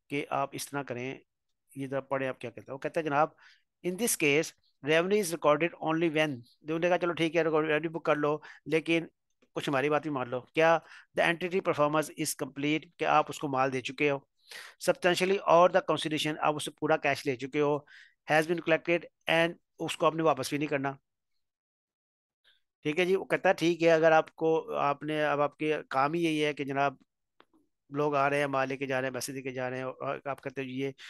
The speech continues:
एक क्या कि कुछ भी नहीं पूरा हो रहा, पाँच में से पा-, एक,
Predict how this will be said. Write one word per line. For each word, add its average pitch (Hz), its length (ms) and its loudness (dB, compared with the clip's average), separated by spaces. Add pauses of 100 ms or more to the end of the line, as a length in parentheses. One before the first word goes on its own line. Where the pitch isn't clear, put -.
(440)
एक 165 240 -2
क्या 156 180 2
कि 156 120 0
कुछ 156 360 -8
भी 170 80 2
नहीं 170 100 2
पूरा 147 220 2
हो 131 120 0
रहा, 127 100 -2
पाँच 143 380 -2
में 156 60 -2
से 151 100 -4
पा-, 151 180 -2
एक, 151 280 -2